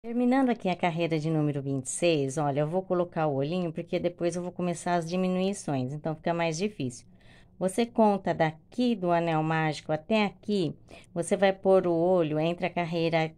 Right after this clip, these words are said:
quinze e dezesseis. E daí, vai contar assim, ó. Um, dois, três, quatro, cinco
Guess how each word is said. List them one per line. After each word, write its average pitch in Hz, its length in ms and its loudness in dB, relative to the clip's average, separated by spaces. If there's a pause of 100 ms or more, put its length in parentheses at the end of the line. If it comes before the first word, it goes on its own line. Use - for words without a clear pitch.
quinze 247 380 4
e 233 40 0
dezesseis. 214 920 -2 (680)
E 202 140 -4
daí, 202 400 4
vai 185 220 -2
contar 180 520 -4
assim, 170 380 -6
ó. 135 160 -2 (1400)
Um, 233 340 2
dois, 185 460 2
três, 165 420 -4
quatro, 156 520 -6
cinco 330 880 -2